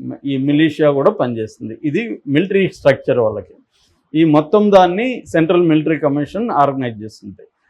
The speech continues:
So, ఆ, ఈ హిడ్మా, ఆ, ఇప్పుడున్న మావోయిస్టులలో నెంబర్ వన్,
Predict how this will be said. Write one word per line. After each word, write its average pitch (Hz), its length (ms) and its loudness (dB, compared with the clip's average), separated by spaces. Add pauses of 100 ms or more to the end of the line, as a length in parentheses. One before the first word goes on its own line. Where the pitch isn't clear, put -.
(260)
So, 196 280 4 (360)
ఆ, 139 140 4
ఈ 143 280 2
హిడ్మా, 175 680 2 (240)
ఆ, 131 440 2 (160)
ఇప్పుడున్న 175 480 2
మావోయిస్టులలో 165 1120 4 (260)
నెంబర్ 165 360 4
వన్, 175 340 2